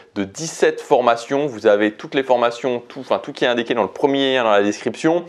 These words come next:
Euh, vous pouvez en profiter maintenant. Il y a plus de trois mille euros par rapport à si vous achetiez ces formations à l'unité. Donc, j'ai décidé de faire ça maintenant pour, voilà, cette période du printemps qui est vraiment une période de redémarrage, une période où on a encore largement le temps de redémarrer et d'atteindre les choses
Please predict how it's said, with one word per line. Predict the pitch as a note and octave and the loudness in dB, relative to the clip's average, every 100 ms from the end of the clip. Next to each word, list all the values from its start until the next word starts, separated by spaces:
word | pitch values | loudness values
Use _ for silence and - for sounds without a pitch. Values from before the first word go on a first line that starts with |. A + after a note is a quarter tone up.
| - - - | -12 -18 -2
Euh, | G2 | 2
vous | G2+ | 2
pouvez | A2+ C3+ | 0 2
en | B2+ | 2
profiter | B2+ A#2 A2 A#2 | 0 -6 -4 -2
maintenant. | A#2 B2 B2+ C3 D3+ | 2 0 2 2 2
Il | |
y | A#2+ | 2
a | |
plus | - A2 | 0 -6
de | - | -12
trois | A#2+ C#3+ E3 | -2 2 2
mille | D#3 C#3+ | 0 0
euros | B2+ A2 A#2 B2+ | 2 2 2 0
par | B2 G#2 | 2 2
rapport | G#2 B2+ B2 A#2+ - - | 2 4 4 4 2 2
à | A2 A#2 A#2 | 2 2 0
si | - | -8
vous | G2+ F#2+ | -6 2
achetiez | A#2 - - C3+ | 2 0 -4 -4
ces | C3+ G2 | -4 -6
formations | - A2 G#2+ G#2+ - A#2 - - | 0 2 2 -2 -6 -8 -10 0
à | G2 | 2
l'unité. | G#2+ G#2+ G2+ A#2 C3 - - - - | 2 0 -2 0 0 -2 -16 -16 -12
Donc, | G2 | -4
j'ai | G#2 | -2
décidé | G#2+ - A2+ | -2 -2 -6
de | |
faire | G#2+ A2+ G#2+ | -2 -2 0
ça | A#2 | 2
maintenant | G#2+ A#2 A2+ A#2 A#2+ C3+ - - | 2 2 0 2 2 2 -4 -20
pour, | - C#3+ C3 F#2 - - - | -8 0 2 2 -2 -6 2
voilà, | G#2+ | 2
cette | A2+ G#2+ | 2 2
période | B2 A#2+ | 2 2
du | A2+ | -2
printemps | - A#2 G#2+ B2+ | -2 -2 0 0
qui | B2 | 0
est | F#2+ | 0
vraiment | G2+ A2 | 2 2
une | |
période | G2+ G2+ G2+ | 2 2 2
de | F2 | -2
redémarrage, | E2+ F#2 C3+ C#3+ C3+ B2+ G#2+ A2+ A#2 | -4 0 0 2 2 2 4 2 0
une | G#2+ | -2
période | G2+ G2 F#2+ | 2 2 2
où | |
on | F2 | 0
a | |
encore | F2 - - | -2 0 0
largement | F#2+ D3 C3+ C#3 A#2 B2 B2 B2+ A#2+ | 2 4 4 2 -2 -2 2 2 2
le | G2+ G2 | 0 -4
temps | - A#2+ A2+ - - - | 0 2 2 0 -12 -2
de | |
redémarrer | G2 A2+ A2+ A2+ A2 A2 | 0 2 2 0 2 2
et | |
d'atteindre | F#2 F2+ G2+ F#2 | 2 2 0 -4
les | F2+ | -4
choses | A2 | -2